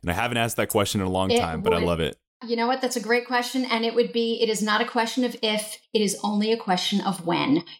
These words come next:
Speaker 2: You're going to get your next position. It will inspire you. It will allow you to move ahead in your career and in your life in a way that makes you feel good.
Speaker 1: I love that.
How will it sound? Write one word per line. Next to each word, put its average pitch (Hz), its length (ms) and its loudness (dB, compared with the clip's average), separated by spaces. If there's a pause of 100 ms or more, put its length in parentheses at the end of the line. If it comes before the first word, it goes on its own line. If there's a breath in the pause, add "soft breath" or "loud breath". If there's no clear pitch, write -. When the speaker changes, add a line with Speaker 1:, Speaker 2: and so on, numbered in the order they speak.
Speaker 2:
You're 226 160 0
going 247 240 0
to 226 120 -2
get 226 440 0
your 202 320 2
next 196 800 -2 (100)
position. 240 720 0 (100)
It 240 140 4
will 226 120 -2
inspire 220 580 -2
you. 202 560 0
It 202 160 -2
will 202 400 0 (120)
allow 214 460 2
you 226 160 0
to 202 60 -2
move 214 240 2
ahead 214 400 0
in 208 180 2
your 190 140 2
career 214 460 0
and 208 120 2
in 190 80 2
your 180 140 0
life 190 360 2
in 185 120 -2
a 180 40 2
way 196 540 2
that 202 320 0
makes 208 320 -2
you 208 80 -2
feel 196 320 -2
good. - 280 -2 (380)
Speaker 1:
I 90 60 -2
love 87 320 2
that. 82 320 0